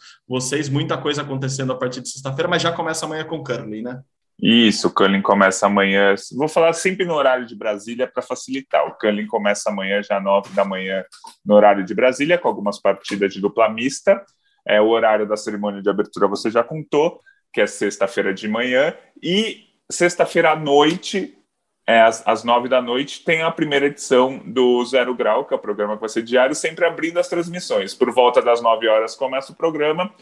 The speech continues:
Speaker 2: por volta das dez começam as transmissões. Claro que depende do dia, alguns dias começam um pouco antes, alguns dias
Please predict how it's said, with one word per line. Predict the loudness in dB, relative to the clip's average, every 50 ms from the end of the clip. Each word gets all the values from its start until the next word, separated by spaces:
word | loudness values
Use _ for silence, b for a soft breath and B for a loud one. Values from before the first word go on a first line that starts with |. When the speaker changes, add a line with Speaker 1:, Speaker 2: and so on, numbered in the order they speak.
| b b b
Speaker 2:
por | b 0 2
volta | 4 4 2 2 2 -2 -2
das | 0 0 -2 -2 -4
dez | -2 -2 0 0 -2 -4 -6
começam | -8 -8 -6 -4 -4 -4 -4 -4 -6 -8
as |
transmissões. | -8 -8 -10 -10 -10 -6 -4 -2 -2 -2
Claro | 0 4 4 4 4 2
que | 0
depende | -4 -4 -4 -4 -10 -6 -2
do | -2 -2
dia, | 0 2 4 6
alguns | 6 4 4 2 -4 -2
dias | 0 0 0 2
começam | 2 2 2 2 2 0 -2
um | -10
pouco | -10 -10 -8 -4 -2
antes, | -2 -2 -2 -4 -8
alguns | -8 -8 -10 -6
dias | 0 0 2 0 0 -4